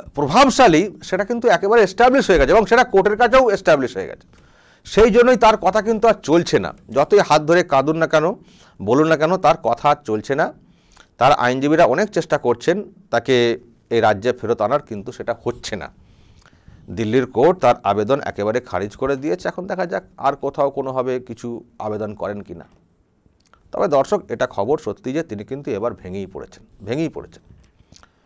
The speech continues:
মানে, এবার অন্ধকার দেখছে যে কি হলো, কি হবে, ভবিষ্যৎ কি, মেয়েটাকেও আবার জেলে,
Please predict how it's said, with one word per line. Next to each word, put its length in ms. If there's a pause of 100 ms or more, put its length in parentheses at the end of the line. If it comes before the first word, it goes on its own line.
(120)
মানে, 200
এবার 180
অন্ধকার 540
দেখছে 240
যে 100
কি 200
হলো, 400
কি 200
হবে, 540
ভবিষ্যৎ 480
কি, 160
মেয়েটাকেও 540
আবার 260
জেলে, 320